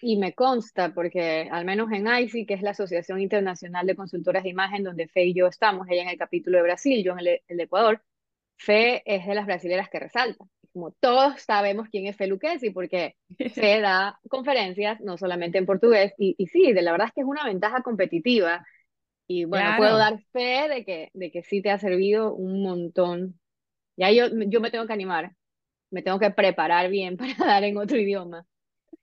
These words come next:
Speaker 1: A ver, Fe, y ya
Speaker 2: <laughs>
Speaker 1: siguiendo en este tema, antes de ir al otro de los idiomas, ya, a ver, tú decías que tú no era para escuchar música, sino para que la gente,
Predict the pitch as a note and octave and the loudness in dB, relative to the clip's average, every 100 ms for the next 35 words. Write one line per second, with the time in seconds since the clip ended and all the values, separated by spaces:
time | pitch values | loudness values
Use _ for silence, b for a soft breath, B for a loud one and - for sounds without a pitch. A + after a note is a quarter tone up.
0 | - A#3 C4 C4+ G#3 G#3+ G3+ C4 E4 C#4+ | 0 4 4 2 0 0 0 0 0 -6
1 | C#4+ C#4 C#4 C#4+ C4 C#4 B3 A3 - A3+ | -6 -8 -6 -6 -2 -2 0 -2 -4 -4
2 | A#3+ B3 A3 A3 A3 A3 A3+ A#3 A3 G#3+ | -4 -2 0 2 2 0 -2 -4 -4 -2
3 | G#3+ A3 A#3 _ _ _ _ _ _ _ | -2 -2 -8 _ _ _ _ _ _ _
4 | F#3+ F3 E3 E3 D#3 - - F#3+ _ - | -4 -2 0 -2 -8 -16 -20 -20 _ -2
5 | G#3 A3 A#3 A#3+ - _ G#3+ G3+ - G3+ | 0 0 0 -2 -2 _ -4 -4 -6 -4
6 | G3+ G#3 G#3 F3+ - E3+ F#3 A#3 D4+ D4+ | 0 2 2 -2 -4 -6 -4 -2 -2 -2
7 | C#4+ G#3+ F#3 G#3 G#3+ G#3+ E3+ F3+ F3 G3 | -4 -4 -4 0 0 0 -4 -4 -4 -2
8 | G#3+ | -2